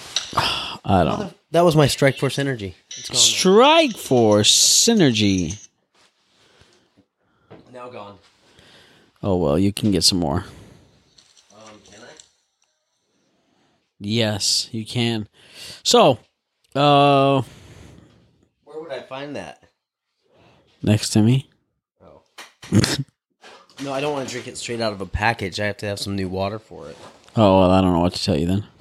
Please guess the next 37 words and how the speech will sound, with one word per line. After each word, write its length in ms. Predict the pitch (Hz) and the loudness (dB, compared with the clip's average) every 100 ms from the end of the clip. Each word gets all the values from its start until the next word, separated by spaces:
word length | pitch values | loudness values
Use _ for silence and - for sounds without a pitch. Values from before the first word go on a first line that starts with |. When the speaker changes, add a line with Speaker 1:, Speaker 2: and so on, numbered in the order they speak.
| - | -18
Speaker 2:
This 160 | 160 - | -16 -8
audio's 520 | 113 101 98 98 - _ _ | -6 -6 -8 -10 -12 _ _
dog 300 | 113 101 90 | -8 -8 -8
shit 240 | - - - | -10 -10 -8
so 160 | 87 | -8
far. 320 | - 85 90 - _ | -8 -8 -8 -12 _
Speaker 1:
Why 260 | 120 135 175 | 0 4 6
is 120 | 175 | 4
it 100 | 180 | 2
dog 260 | 165 202 202 | 2 2 2
shit? 280 | - - - | 0 -2 -6
Speaker 2:
Because 500 | 123 110 131 127 98 - | -8 -2 2 2 0 -6
I 140 | 104 | -6
was 200 | 104 107 | -4 -4
talking 300 | - 113 113 | -2 -2 -2
off 220 | 110 95 | -6 -8
mic 360 | 101 95 95 - | -8 -8 -8 -12
and 80 | 98 | -16
I'm 120 | 98 | -16
making 180 | 98 98 | -18 -20
a 60 | |
ton 280 | 92 - 113 | -20 -10 -6
of 60 | 104 | -6
noise 260 | 95 95 92 | -6 -8 -10
in 60 | |
the 60 | 90 | -14
background. 480 | 85 87 - 90 90 | -14 -14 -14 -16 -4
It's 60 | |
Speaker 1:
Oh, 240 | 117 123 117 | 4 6 6
Speaker 2:
just 40 | |
not 40 | 110 | 6
Speaker 1:
yeah, 60 | |
Speaker 2:
a 40 | 104 | 4
good 60 | 107 | 2
Speaker 1:
that's 80 | 98 | 0
Speaker 2:
look. 120 | 92 | -4
Speaker 1:
true. 260 | 80 76 | -6 -10